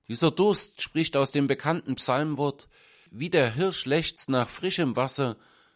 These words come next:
so schreit meine Seele Gott zu dir." Meine Seele dürstet nach Gott, nach dem lebendigen Gott. Wann werde ich dahin kommen, dass ich Gottes Angesicht schaue?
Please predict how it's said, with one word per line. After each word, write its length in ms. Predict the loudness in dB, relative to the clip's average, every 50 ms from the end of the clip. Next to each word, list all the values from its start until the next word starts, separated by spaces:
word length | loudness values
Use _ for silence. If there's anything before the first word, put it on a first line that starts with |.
| _ _
so 240 | -8 -2 -2 0 0
schreit 560 | 0 -2 -4 -2 0 2 2 2 0 2 2
meine 300 | 2 2 2 2 0 -2
Seele 380 | -2 -2 0 0 2 2 0
Gott 260 | 0 -2 -4 -4 -4 -6
zu 180 | -6 -4 -6
dir." 340 | -8 -8 -10 -10 -12 -12 -14 _ _ _ _ _ _ _ _ _ _ _ _ _ _ _
Meine 300 | 0 2 4 6 4 4
Seele 380 | 4 2 2 2 4 4 2 0
dürstet 640 | 0 -2 0 2 2 2 0 -2 -2 -4 -6 -2 0
nach 320 | 0 0 0 -2 -6 -8
Gott, 400 | -6 -6 -6 -8 _ -20 -20 _ _
nach 200 | -4 -4 -4 -2
dem 220 | 0 0 2 4
lebendigen 720 | 4 4 4 4 0 0 0 0 -4 -4 -2 -4 -4 -6 -6
Gott. 360 | -10 -12 -14 -14 _ -20 -20 _ _ _ _ _ _ _ _ _ _ _ _ _ _ _ _
Wann 340 | 0 2 2 2 2 2 2
werde 300 | 4 4 4 4 2 0
ich 220 | -2 -2 -4 -2
dahin 480 | -2 0 0 2 2 2 0 -2 -2 -6
kommen, 480 | -6 -6 -4 -4 -2 -4 -4 -6 -8 -14 -20 -20 -20 -20 _ _ _ _
dass 200 | -10 -8 -6 -6
ich 200 | -6 -6 -8 -4
Gottes 480 | -2 -2 -2 0 -2 -4 -4 -4 -8 -8
Angesicht 760 | -6 -4 -4 -2 -2 -2 -4 -4 -6 -8 -10 -12 -14 -14 -16
schaue? 400 | -16 -14 -14 -14 -14 -14 -14